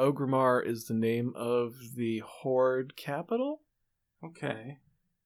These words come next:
Speaker 1: Much as Lordaeron is the name of the Alliance capital?
Speaker 2: Uh, okay.
Speaker 1: It's tough.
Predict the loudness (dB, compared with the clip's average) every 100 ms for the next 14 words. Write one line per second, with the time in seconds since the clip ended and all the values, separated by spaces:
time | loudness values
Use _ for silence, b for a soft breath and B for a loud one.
0 | -16 -4 -2 2 2 2 -2 -4 2 4
1 | 4 6 6 6 4 2 -2 -4 -2 2
2 | 4 4 4 2 -2 -6 -8 -4 0 0
3 | 0 0 -2 -4 -6 -4 -4 0 0 0
4 | -4 _ -14 -12 -14 -14 -10 -8 -6 -4
5 | -2 -4 -8 _ _ _ _ _ _ _
6 | _ _ 0 2 0 0 -2 -2 -16